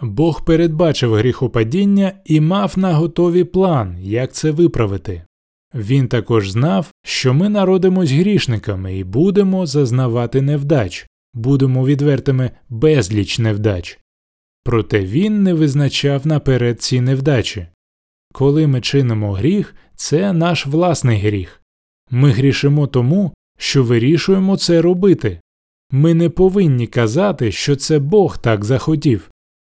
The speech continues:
або що в нас не було іншого вибору тому,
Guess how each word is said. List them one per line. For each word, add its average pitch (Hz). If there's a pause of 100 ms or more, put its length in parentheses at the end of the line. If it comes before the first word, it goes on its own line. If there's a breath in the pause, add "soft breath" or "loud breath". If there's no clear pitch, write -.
(120)
або 123
що 131
в 120
нас 180
не 139
було 131
іншого 156
вибору 127
тому, 165